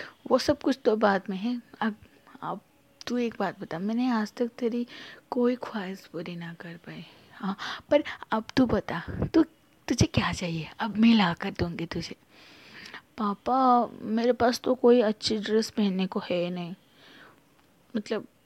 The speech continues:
इतना अच्छा ड्रेस नहीं है मेरे पास। हम्म,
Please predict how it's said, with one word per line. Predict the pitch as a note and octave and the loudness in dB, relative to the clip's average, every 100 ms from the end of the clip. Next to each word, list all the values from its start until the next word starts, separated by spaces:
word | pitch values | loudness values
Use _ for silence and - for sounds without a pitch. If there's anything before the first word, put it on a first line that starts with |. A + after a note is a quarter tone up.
| _ - - - - - - - | _ -4 -2 -2 -6 -8 -12 -8
इतना | A#3 - C4 B3 | -10 -4 -2 -2
अच्छा | A3 A#3 | -4 -6
ड्रेस | A#3+ - G#3+ A3 - | -6 -4 -2 -2 -2
नहीं | G#3 F#3+ | -4 -2
है | F3 | -6
मेरे | E3+ E3+ | -8 -10
पास। | D#3 E3 E3+ - | -10 -10 -12 -10
हम्म, | G3+ G3+ | -8 -6